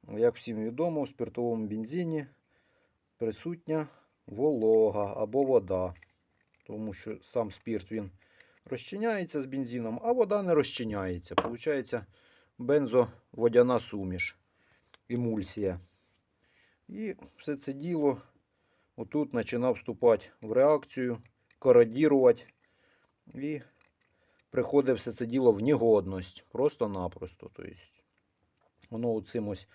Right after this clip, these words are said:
оксидом алюмінія, воно затикає всі дірки, всі шпарини,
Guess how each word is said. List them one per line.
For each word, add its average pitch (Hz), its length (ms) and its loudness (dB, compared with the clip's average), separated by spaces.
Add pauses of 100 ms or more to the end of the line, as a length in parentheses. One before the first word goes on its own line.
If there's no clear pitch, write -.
(220)
оксидом 170 500 -4
алюмінія, 135 720 0 (460)
воно 127 200 -6
затикає 113 600 0
всі 107 240 -10
дірки, 110 420 -6
всі 110 220 -10
шпарини, 127 680 0